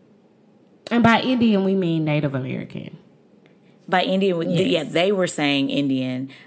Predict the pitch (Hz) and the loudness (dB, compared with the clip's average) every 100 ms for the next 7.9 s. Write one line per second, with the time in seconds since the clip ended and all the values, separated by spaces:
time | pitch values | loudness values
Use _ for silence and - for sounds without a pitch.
0 | - 170 156 147 139 139 - - 165 165 | -18 -4 -2 0 0 -4 -6 -6 -4 -2
1 | 156 147 139 135 156 147 139 135 135 - | -2 -2 -2 -4 -4 -2 -2 -4 -6 -10
2 | - - - - - - - 160 160 151 | -10 -14 -18 -18 -20 -20 -6 -4 0 0
3 | 156 226 240 196 165 170 160 180 190 - | 2 2 4 2 0 0 2 2 0 -6
4 | - - 196 208 196 190 190 185 175 170 | -16 -4 -2 0 0 2 2 2 0 0
5 | 165 - - - - 170 160 156 147 156 | -4 -12 -20 -20 -8 -4 0 0 0 2
6 | 240 302 247 170 165 - - 220 262 240 | 2 2 0 -2 -6 -12 -4 0 2 0
7 | - 147 - - - - - - - | -2 -4 -4 -6 -8 -10 -12 -14 -14